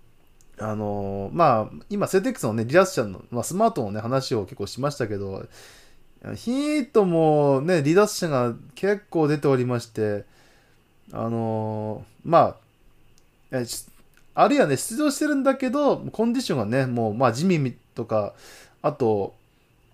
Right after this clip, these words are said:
えーっと、ストゥルースでしたっけ？なんかね、あの、ちょっとハムストリングの痛み抱えてる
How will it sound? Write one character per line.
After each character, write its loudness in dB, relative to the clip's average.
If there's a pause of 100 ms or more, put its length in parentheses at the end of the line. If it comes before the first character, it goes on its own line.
(120)
え -6
ー -20
っ -20
と、 -8 (140)
ス -20
ト -2
ゥ -4
ル 0
ー -2
ス -4
で 0
し -8
た -6
っ -12
け？ -10
な -10
ん -16
か -8 (220)
ね、 -8 (1800)
あ -12
の、 -12
ち -12
ょ -6
っ -14
と -6
ハ -2
ム 2
ス -6
ト 2
リ 2
ン -2
グ -2
の -2
痛 -2
み -2
抱 -2
え 2
て -8
る -6